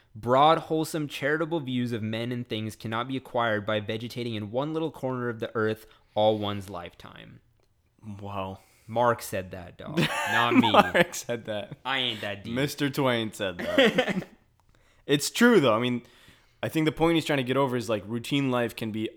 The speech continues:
Speaker 2: uninspiring and not as
Speaker 1: Right.
Speaker 2: enriching as it should be, whereas traveling gives you that extra enrichment.
Speaker 1: Right, and not only that, you end up, like, getting caught in your own little bubble, you know, spending your whole life around, around the same environment, the same people, and
Speaker 2: Mm-hmm.
Speaker 1: it can lead to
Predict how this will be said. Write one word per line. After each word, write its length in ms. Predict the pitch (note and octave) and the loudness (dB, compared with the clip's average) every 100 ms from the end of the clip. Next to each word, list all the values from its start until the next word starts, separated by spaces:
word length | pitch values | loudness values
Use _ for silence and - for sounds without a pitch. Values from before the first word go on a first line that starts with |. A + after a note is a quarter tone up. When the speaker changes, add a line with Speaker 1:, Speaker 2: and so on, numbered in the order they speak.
| _ A#2 | _ -4
Speaker 2:
uninspiring 680 | A#2 A2+ - A2 G#2+ G2+ F#2+ | -2 -2 -2 -2 -2 -4 -6
and 120 | G2 | -2
not 240 | A2 A#2+ | 0 0
as 200 | B2 A2+ A#2+ | -2 -4 -2
Speaker 1:
Right. 180 | B2 | -2
Speaker 2:
enriching 360 | A2 B2 C3 A#2 | 0 0 0 -4
as 80 | G#2+ | -4
it 100 | G#2+ | -8
should 300 | - F#3+ B2+ | 2 2 2
be, 260 | G#2 F#2+ - _ _ _ | -4 -6 -10 _ _ _
whereas 380 | - A#2+ A#2 A2 | -2 0 2 0
traveling 640 | - F3 D3+ A#2+ A#2 G#2+ - - A2+ | 2 2 2 -2 -2 -8 -14 -18 -6
gives 280 | B2+ C3+ A#2+ | -2 0 0
you 100 | B2 | 2
that 180 | A2+ | 2
extra 360 | A2+ A2+ - A#2 | 0 -6 -6 -6
enrichment. 500 | G#2 G2+ G2 - - | -4 -8 -10 -16 -10
Speaker 1:
Right, 220 | F#3 F3 C3 | 2 2 2
and 100 | D#3 | 0
not 140 | G#3 | -2
only 140 | F#3+ | -2
that, 220 | F#3+ G3 C#3+ | 0 -2 0
you 140 | D#3 | -2
end 160 | D#3 D#3+ | 0 -2
up, 140 | B2+ | -2
like, 180 | C#3+ B2 | -4 -4
getting 360 | C3+ C3+ B2 - | -4 -4 -6 -12
caught 280 | - B2+ C3+ | -6 -2 -2
in 80 | B2+ | -2
your 140 | B2 | -4
own 240 | - B2 B2+ | -4 -4 -4
little 160 | B2 | -6
bubble, 400 | A#2 G2 G#2+ A#2 | -6 -6 -6 -4
you 80 | A#2 | -6
know, 100 | A2+ | -8
spending 340 | A2 - A#2 A#2+ | -10 -8 -8 -6
your 100 | G#2+ | -8
whole 220 | A2 A#2 | -6 -6
life 360 | A2+ A2 G#2+ - | -4 -4 -4 -8
around, 360 | B2+ A2 G#2+ A#2 | -4 -4 -4 -8
around 280 | B2 A2+ A#2 | -6 -4 -4
the 60 | A2+ | -6
same 260 | - B2+ | -8 -8
environment, 500 | B2 A2+ A2 A2 A2 | -8 -4 -4 -4 -8
the 60 | G#2+ | -10
same 260 | - G#2+ G#2+ | -10 -10 -10
people, 360 | G#2+ A2 A2 | -10 -8 -6
and 80 | G#2+ | -6
Speaker 2:
Mm-hmm. 80 | A2 | -6
Speaker 1:
it 80 | G2+ | -6
can 240 | C#3+ A#2+ | -8 -8
lead 240 | C3 C3+ B2+ | -8 -8 -8
to 320 | B2+ A#2+ | -8 -6